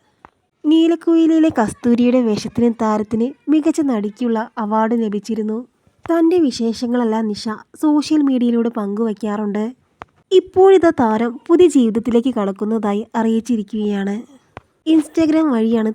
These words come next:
താരം പുതിയ വിശേഷങ്ങൾ പങ്കുവച്ചിരിക്കുന്നത്. മറ്റൊന്നുമല്ല,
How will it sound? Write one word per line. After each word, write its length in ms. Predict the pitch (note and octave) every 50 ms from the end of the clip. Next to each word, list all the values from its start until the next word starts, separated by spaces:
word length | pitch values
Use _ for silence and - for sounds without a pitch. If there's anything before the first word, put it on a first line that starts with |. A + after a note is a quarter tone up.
| - A3
താരം 260 | G#3 G3+ G3+ G#3+ B3+ - _ _ _ _
പുതിയ 200 | D#4 D#4+ D4 E4+ D#4 B3+
വിശേഷങ്ങൾ 480 | A3 - A#3+ A3 G#3 - A#3 A3 A3 A#3 A#3
പങ്കുവച്ചിരിക്കുന്നത്. 960 | A3+ G3+ G3+ G3+ A3 G#3+ G#3 G3+ - G#3+ G3 G3+ F#3+ G#3 G3+ G3+ G3+ F#3+ G#3 G#3+ A3+ - _ - - _ - - _ _ _ _ _ _ D#4+ D#4
മറ്റൊന്നുമല്ല, 640 | D#4+ D#4 D#4+ - D#4+ C#4+ C4 B3+ A3+ G#3+ G#3 G3+